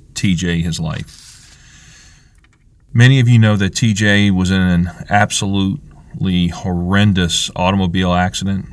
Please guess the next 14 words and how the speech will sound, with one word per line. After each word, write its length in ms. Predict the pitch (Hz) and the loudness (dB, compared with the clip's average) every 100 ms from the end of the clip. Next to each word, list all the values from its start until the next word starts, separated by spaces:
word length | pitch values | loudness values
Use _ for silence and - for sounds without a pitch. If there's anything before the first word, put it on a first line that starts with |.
| - | -6
which 600 | 92 85 - - - - - - | -4 -4 -6 -10 -12 -16 -14 -8
the 80 | |
doctors 500 | 85 87 90 - 95 | -4 -4 -4 -4 -4
initially 420 | 90 92 - 95 85 | -2 -2 -2 -4 -6
thought 360 | - 90 90 | -6 -8 -8
would 160 | - 82 | -8 -8
cost 400 | - 92 87 - | -6 -4 -4 -4
him 260 | 95 87 | -2 0
his 160 | 82 90 | 0 -2
ability 380 | 85 87 87 90 | -2 -2 -2 -2
to 140 | 85 82 | -4 -4
ever 220 | 85 82 | -4 -2
walk 360 | 78 76 85 | -2 -4 -4
again. 440 | 92 90 104 120 | -4 -2 -2 -2